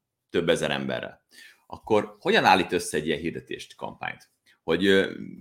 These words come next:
milyen trükköket használ az, akinek ez a kis ujjában van, hogy hogyan kell hirdetéseket csinálni.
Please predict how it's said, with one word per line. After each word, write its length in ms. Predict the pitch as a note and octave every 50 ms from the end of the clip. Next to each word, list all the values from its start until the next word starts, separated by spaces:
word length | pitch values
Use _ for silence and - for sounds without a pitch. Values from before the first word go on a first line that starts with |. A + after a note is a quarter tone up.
| - - - - - - - - - -
milyen 500 | G2 G2+ A2 C3 F3 G3 E3 C3 A#2+ -
trükköket 580 | - C#3 E3 F#3 F3+ - B2+ G#2+ - F2 E2 -
használ 600 | - - G2 F2+ - - - D#2+ D2+ D2 - -
az, 320 | - F2 G2+ B2 E3 D#3+
akinek 460 | - - - - - G#2 G2+ G2 F#2+ G2+
ez 120 | F#2+ F#2+
a 100 | G2+ F#2
kis 260 | - F#3 F#3+ - -
ujjában 480 | C3 A2 G2 E2+ D#2+ E2 E2 E2 E2 E2
van, 120 | G2 G#2
hogy 120 | A2 G#2+ -
hogyan 300 | C3 B2 A2 E2+ D#2+ -
kell 200 | - D#2 D#2 E2
hirdetéseket 760 | F2 F2 D2 D2+ - - - C2 - - - - C#2+ -
csinálni. 380 | - - C2 A#1 - - -